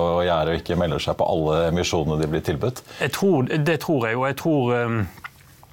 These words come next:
Speaker 2: jeg tror man har mer enn nok med å investere i det som er børsnotert, som, som har falt mye. Eh, i dollar så er det jo en, verdensindeksen er vel ned nesten tyve prosent i fjor.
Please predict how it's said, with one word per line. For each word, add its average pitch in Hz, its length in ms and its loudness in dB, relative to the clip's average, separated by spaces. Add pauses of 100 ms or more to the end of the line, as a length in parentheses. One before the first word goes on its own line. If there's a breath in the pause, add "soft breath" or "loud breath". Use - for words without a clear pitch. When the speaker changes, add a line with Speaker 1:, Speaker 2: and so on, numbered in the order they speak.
Speaker 2:
jeg 139 120 -2
tror 147 200 2
man 123 200 4
har 127 160 4
mer 135 260 0
enn 120 80 0
nok 165 300 -2
med 139 180 2
å 127 320 2
investere 123 580 0
i 120 160 -2
det 120 180 0
som 123 200 -2
er 123 100 0
børsnotert, 110 640 -4
som, 123 380 0
som 151 180 0
har 170 120 2
falt - 360 -2
mye. 120 380 0 (180)
Eh, 127 480 -2 (160)
i 156 40 2
dollar 123 580 2 (160)
så 185 260 0
er 190 140 2
det 123 60 2
jo 113 200 2
en, 113 320 -2 (800 loud breath)
verdensindeksen 127 800 -2
er 120 120 -2
vel 113 140 -2
ned 117 180 0
nesten 120 320 -4 (320)
tyve 127 240 0
prosent 117 380 -2
i 104 80 -4
fjor. 160 240 0